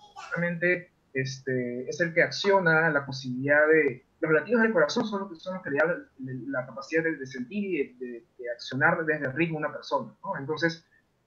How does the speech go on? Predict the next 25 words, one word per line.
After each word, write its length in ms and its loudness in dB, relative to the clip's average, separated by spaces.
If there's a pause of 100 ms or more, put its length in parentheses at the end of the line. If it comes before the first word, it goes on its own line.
y 160 4
eso 160 0
está 220 6
demostrado 680 6
también 380 0
en 60 0
la 120 -2
forma 180 -2
en 60 -6
cómo 240 -4
trabajó 260 -2
con 120 -6
el 40 -8
Conjunto 320 -12
Nacional 300 -8
de 40 -10
Folclore, 400 2
¿no? 80 -10
La 120 -4
capacidad 440 -6
que 100 -2
ella 120 -2
tuvo 280 -6
de 40 -6
entender 560 -2